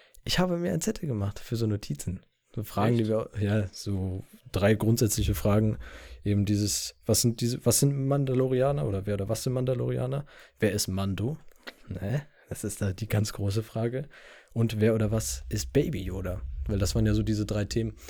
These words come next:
Speaker 1: die wir uns ja letztes Mal gefragt haben und ge-, hoffen, dass das irgendwie alles noch aufgeklärt wird.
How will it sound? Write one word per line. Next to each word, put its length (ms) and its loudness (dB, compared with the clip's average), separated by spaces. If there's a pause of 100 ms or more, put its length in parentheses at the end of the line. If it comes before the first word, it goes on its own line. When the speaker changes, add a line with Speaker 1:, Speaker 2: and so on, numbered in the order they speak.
(600)
Speaker 1:
die 160 4
wir 220 4
uns 180 -2
ja 80 2
letztes 220 0
Mal 160 0
gefragt 400 -6
haben 240 0
und 280 -6 (400)
ge-, 320 -4 (160)
hoffen, 420 -2 (160)
dass 140 -4
das 180 -4
irgendwie 800 -2 (640)
alles 260 -2
noch 140 -6
aufgeklärt 600 -4
wird. 260 -4